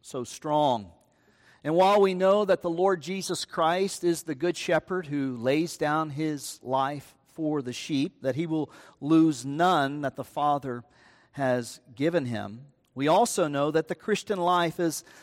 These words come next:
lived out, as it were, in this fallen world. That we're always battling the world, the flesh, and the devil.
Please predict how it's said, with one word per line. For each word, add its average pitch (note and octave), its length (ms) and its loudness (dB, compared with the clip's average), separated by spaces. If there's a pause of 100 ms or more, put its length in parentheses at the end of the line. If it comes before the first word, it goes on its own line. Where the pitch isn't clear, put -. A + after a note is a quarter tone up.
(160)
lived E3 380 4
out, E3 300 4
as D#3 180 0
it D#3+ 80 -4
were, D3+ 360 0
in D3 180 -4
this D#3 360 -4 (100)
fallen D#3+ 440 -2
world. F3+ 340 -8 (720)
That D#3 120 -2
we're E3+ 140 6
always F3 460 6
battling D#3 640 0
the C3+ 100 -4
world, C3 680 0
the B2+ 100 -6
flesh, - 800 0 (200)
and B2 340 -6 (140)
the B2 120 0
devil. B2 540 0